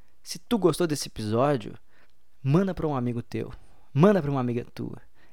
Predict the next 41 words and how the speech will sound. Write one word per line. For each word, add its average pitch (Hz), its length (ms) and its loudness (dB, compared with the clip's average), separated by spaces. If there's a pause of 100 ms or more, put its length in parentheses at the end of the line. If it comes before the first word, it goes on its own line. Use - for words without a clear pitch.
(120)
Te - 160 -4
inscreve 160 800 0
no 139 160 0
podcast 117 800 0
aí, 120 220 0
na 113 100 -4
tua 120 180 -6
plataforma 160 680 0
favorita 135 460 0
de 131 80 -12
podcasts, - 800 -4 (460)
tá - 120 -8
bom? 123 240 4
Tem 160 160 2
no 139 180 -2
Spotify, - 840 -4
tem 127 120 -2
no 117 120 -4
Deezer, 113 560 -2
tem 123 180 -2
no 113 100 -2
iTunes, 120 720 -4 (420)
tem 139 200 -8
no 113 600 -2
Castbox, 110 840 -4
tem 131 140 -2
no 123 80 -2
Google 123 220 0
Podcasts. 110 680 -6
Eu 127 80 -2
vou 139 100 0
ficar - 240 -8
até - 260 -4
amanhã 135 440 2 (380)
falando 120 1040 2
as 90 120 -8
plataformas 139 640 4
que 185 100 -2
esse 160 100 -4
podcast 123 680 -4
tá 113 200 -6